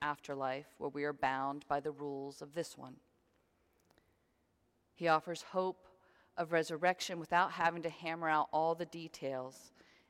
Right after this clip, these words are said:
and he opens up Scripture in new and surprising ways. Jesus promises that when resurrection occurs, we will be complete but different,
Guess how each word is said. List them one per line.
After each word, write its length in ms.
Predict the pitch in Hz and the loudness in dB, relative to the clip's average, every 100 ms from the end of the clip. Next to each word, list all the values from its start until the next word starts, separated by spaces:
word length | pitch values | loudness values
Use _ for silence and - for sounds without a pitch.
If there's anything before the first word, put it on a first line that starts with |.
| _ | _
and 140 | 147 | -4
he 100 | 156 | -2
opens 420 | 147 156 165 156 156 | 0 0 0 -2 -4
up 140 | - | -6
Scripture 680 | - 185 - - 151 143 147 | -8 -8 -6 -4 -4 -4 -6
in 240 | 147 143 151 | -8 -8 -6
new 480 | 160 160 160 160 160 _ _ _ | -4 -4 -4 -6 -10 _ _ _
and 120 | 147 | -12
surprising 600 | - - 156 156 151 147 | -10 -8 -2 -2 -2 -6
ways. 540 | 147 143 127 - - - _ _ _ _ _ _ _ _ _ _ _ _ _ _ _ _ _ _ _ _ _ _ _ _ _ | -4 -4 -4 -14 -20 -20 _ _ _ _ _ _ _ _ _ _ _ _ _ _ _ _ _ _ _ _ _ _ _ _ _
Jesus 300 | - 208 202 | -8 -6 -6
promises 760 | - - 190 185 156 - 143 135 - - | -8 -2 0 0 -2 -8 -10 -12 -18 -4
that 120 | - | -2
when 180 | 165 160 | 0 0
resurrection 680 | 165 175 180 160 165 - 156 | 0 0 2 2 2 -4 -6
occurs, 720 | - - 180 151 139 - - _ _ _ _ _ _ _ - | -8 -2 0 0 -4 -12 -20 _ _ _ _ _ _ _ -8
we 140 | 190 | -4
will 220 | 196 208 | 0 0
be 120 | 190 190 | 0 -6
complete 720 | - 175 - 190 165 - - _ _ _ _ _ _ _ | -8 -12 -8 -6 -6 -10 -20 _ _ _ _ _ _ _
but 140 | 170 - | -10 -6
different, 540 | 175 - 143 - - | -8 -8 -16 -18 -20